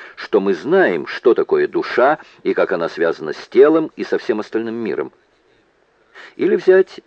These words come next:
другой пример. Технический термин, который играет важную роль в католической теории мистицизма. Внушённое созерцание. Здесь предполагается,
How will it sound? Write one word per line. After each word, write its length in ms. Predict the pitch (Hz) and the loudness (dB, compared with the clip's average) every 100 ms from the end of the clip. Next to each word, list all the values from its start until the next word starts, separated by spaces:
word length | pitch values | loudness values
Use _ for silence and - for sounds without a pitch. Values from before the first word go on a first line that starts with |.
| _ | _
другой 360 | 170 123 78 | -2 2 0
пример. 400 | - 73 73 71 _ _ _ _ _ _ - | 0 -4 -2 -4 _ _ _ _ _ _ -2
Технический 580 | 180 202 185 - - | -2 0 -6 -8 -12
термин, 440 | 67 - 90 85 80 - - - | -4 0 0 0 -8 -14 -20 -4
который 440 | 107 107 131 131 - | 0 6 6 6 4
играет 540 | 120 104 127 139 135 | -2 2 4 4 4
важную 440 | 120 139 123 110 110 | 2 0 0 2 4
роль 280 | 165 180 170 | 4 2 0
в 120 | - | -4
католической 680 | 120 117 139 170 - - 110 | -2 0 -2 -6 -14 -6 -6
теории 480 | - 104 135 143 135 | -2 2 4 4 0
мистицизма. 880 | 127 127 - 127 - 143 71 80 69 - _ _ _ _ _ _ | -4 -8 -10 -10 -8 -10 -6 -6 -8 -12 _ _ _ _ _ _
Внушённое 960 | - 85 98 95 - 156 147 143 139 135 | -8 -4 -4 -4 -2 -2 -4 -6 -6 -6
созерцание. 1200 | - 123 131 123 - - 120 104 67 69 69 - _ _ _ _ _ _ _ _ | -2 -2 2 -2 -4 -8 -4 -4 -8 -12 -16 -16 _ _ _ _ _ _ _ _
Здесь 400 | - - 80 - | -18 -6 -6 -4
предполагается, 800 | 113 - 139 147 165 196 - 190 | -6 0 0 2 4 4 4 -2